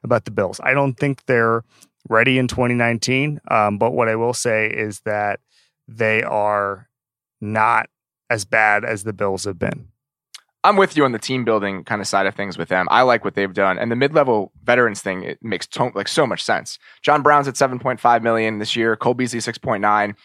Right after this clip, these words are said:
Speaker 2: They signed Micah Hyde
Speaker 1: Yep.
Speaker 2: in Beane's first year. He's making six point six
Speaker 1: Yep.
Speaker 2: this year. He's been great for them. They didn't have players on their team worth retaining at those prices, so they went out and spent on them. And I think that
Speaker 1: I'm writing about this.
Speaker 2: when you made,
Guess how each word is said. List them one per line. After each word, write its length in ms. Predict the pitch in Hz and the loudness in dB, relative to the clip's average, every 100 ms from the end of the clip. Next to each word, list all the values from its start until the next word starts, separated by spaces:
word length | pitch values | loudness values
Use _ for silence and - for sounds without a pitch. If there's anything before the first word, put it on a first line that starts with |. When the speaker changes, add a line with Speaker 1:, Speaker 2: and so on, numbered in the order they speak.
| _ _ - | _ _ -6
Speaker 2:
They 80 | |
signed 240 | 117 127 123 | 0 2 4
Micah 200 | 117 113 | 2 2
Hyde 240 | 117 113 | 0 4
Speaker 1:
Yep. 160 | 127 117 | 4 2
Speaker 2:
in 200 | 107 101 - | -2 -10 -8
Beane's 260 | 139 127 120 | -2 0 0
first 340 | - 117 - 117 | 0 0 0 0
year. 240 | 120 117 | 2 0
He's 220 | 117 123 | 0 0
making 220 | 131 117 | 0 -2
six 180 | 107 113 | -4 -6
point 220 | - 107 | -4 -4
six 180 | - 113 | -2 2
Speaker 1:
Yep. 100 | 139 | 4
Speaker 2:
this 140 | 110 120 | 4 2
year. 120 | 117 | 0
He's 160 | 123 | 0
been 120 | 120 107 | -2 -6
great 360 | 107 113 120 | -4 -4 -4
for 160 | - 123 | -6 0
them. 320 | 120 120 123 - - - - - | 2 2 0 -12 -20 -20 -20 -16
They 320 | 131 147 147 143 | 0 4 4 2
didn't 280 | 170 190 | 0 0
have 300 | 139 156 156 | 2 4 4
players 320 | - 151 131 123 | 4 2 4 2
on 140 | 113 | 2
their 200 | 120 165 | 4 4
team 380 | - 165 131 120 | 2 -4 -4 0
worth 240 | 123 113 | 0 0
retaining 380 | 117 - 117 110 | -6 -4 -4 -4
at 100 | 107 | -2
those 160 | 104 - | -4 -2
prices, 440 | 117 107 - 98 | -2 -2 -4 -4
so 140 | - | -2
they 140 | 117 123 | 2 2
went 240 | 123 113 | 2 0
out 240 | 104 113 87 | 4 2 2
and 160 | 98 | -8
spent 300 | - 107 95 | -4 -4 -4
on 160 | 71 71 | -8 -8
them. 180 | - - _ _ _ _ - | -10 -14 _ _ _ _ -2
And 120 | 143 | 2
I 60 | 147 | 2
think 240 | 196 214 | 0 0
that 140 | 143 | 4
Speaker 1:
I'm 40 | 160 | 6
writing 240 | 165 165 | 6 6
about 220 | 135 123 | 6 4
this. 420 | - 107 101 - - _ _ _ _ _ _ | 4 2 0 -6 -10 _ _ _ _ _ _
Speaker 2:
when 240 | 131 151 160 | 0 0 2
you 160 | 165 | 0
made, 580 | 160 160 180 190 180 170 | 2 2 4 2 0 -4